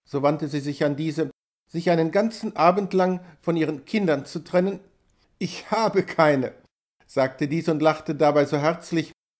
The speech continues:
dass die Prinzessin fragte, was es eigentlich sei. Da gab es denn eine allgemeine Heiterkeit, in die schließlich auch Schleppegrell mit einstimmen musste, trotzdem er sich,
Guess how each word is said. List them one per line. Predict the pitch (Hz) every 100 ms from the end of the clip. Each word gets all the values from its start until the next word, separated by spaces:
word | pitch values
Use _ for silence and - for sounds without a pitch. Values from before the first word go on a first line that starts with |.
| _
dass | 147 143
die | -
Prinzessin | 160 156 170 160 160
fragte, | 147 147 151 147 175 151 - _ _ _
was | - 135 156
es | 147 -
eigentlich | 147 135 143 139
sei. | 190 170 107 - - _ _ _ _ _
Da | - 151 151 170
gab | 151 156 160
es | 151
denn | - 151
eine | 135 147 143
allgemeine | 151 160 156 151 151 135
Heiterkeit, | 156 175 170 180 185 - _ _ _ _
in | - 165
die | 175
schließlich | - 175 156 156 147
auch | 139
Schleppegrell | - - 170 175 151 143 147
mit | 147 -
einstimmen | 156 147 - 156 156
musste, | 156 156 - 160 139 _ _ _ _ _
trotzdem | 175 208 - 175 170
er | 160 175
sich, | 190 190